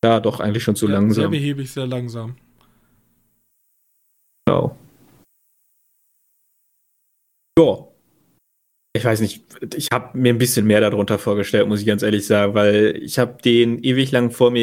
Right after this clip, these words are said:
Speaker 1: hergeschoben. Äh, und ich hab da die, die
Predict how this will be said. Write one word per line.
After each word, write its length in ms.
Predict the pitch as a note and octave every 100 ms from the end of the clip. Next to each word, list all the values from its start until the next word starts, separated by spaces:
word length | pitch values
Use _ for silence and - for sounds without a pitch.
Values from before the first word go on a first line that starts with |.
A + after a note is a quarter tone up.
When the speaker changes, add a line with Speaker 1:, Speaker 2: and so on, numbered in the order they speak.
| A#2+
Speaker 1:
hergeschoben. 680 | B2 A#2 - A#2 A#2+ C3 C3+ - - _ _ _ _ _ _ _ _ _ _ _ _ -
Äh, 280 | A2 A2 A2
und 100 | G#2
ich 140 | A2+ B2
hab 160 | B2+
da 440 | B2 A#2 A#2 A2+ -
die, 440 | A#2+ A#2+ A#2 A#2+
die 280 | - A2+